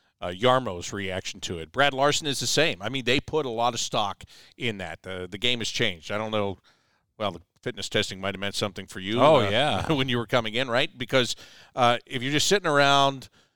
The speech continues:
Speaker 1: being lazy all summer and you're not ready to go, then you're gonna get written off in about thirty seconds in these
Speaker 2: We
Speaker 1: camps.
Speaker 2: used to run a two-mile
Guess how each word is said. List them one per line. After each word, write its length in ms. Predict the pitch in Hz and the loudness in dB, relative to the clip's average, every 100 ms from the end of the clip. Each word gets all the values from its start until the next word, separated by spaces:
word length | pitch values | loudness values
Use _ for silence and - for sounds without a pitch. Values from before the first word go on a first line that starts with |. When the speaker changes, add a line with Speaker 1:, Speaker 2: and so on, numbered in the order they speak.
| _ - | _ -4
Speaker 1:
being 420 | 135 131 117 107 107 | 0 2 0 -6 -6
lazy 420 | 110 139 139 135 | 0 2 4 4
all 100 | 123 | 2
summer 360 | - 131 123 113 | 2 2 2 -2
and 100 | 107 | -2
you're 120 | 131 | 2
not 200 | 135 120 | 2 2
ready 240 | 127 120 | 0 0
to 80 | 107 | -4
go, 420 | 92 139 120 110 107 | 2 4 6 4 0
then 520 | 117 113 110 113 110 | 0 2 0 -4 -12
you're 120 | 123 | -10
gonna 160 | 123 127 | -6 -2
get 140 | 123 | -2
written 280 | 107 127 113 | -2 -4 0
off 280 | 117 123 107 | 0 2 0
in 60 | 107 | -4
about 260 | 101 107 | -2 0
thirty 220 | - 117 101 | 0 -2 -2
seconds 480 | - 147 90 - | -2 -2 -4 -12
in 80 | 98 | -10
these 120 | 92 175 | -2 0
Speaker 2:
We 80 | |
Speaker 1:
camps. 100 | 226 | 4
Speaker 2:
used 180 | 254 - | 2 4
to 80 | 185 | 4
run 260 | 151 160 143 | 6 6 6
a 80 | 123 | 2
two-mile 1040 | - 208 220 190 170 170 160 147 139 | 2 4 4 4 6 6 8 8 6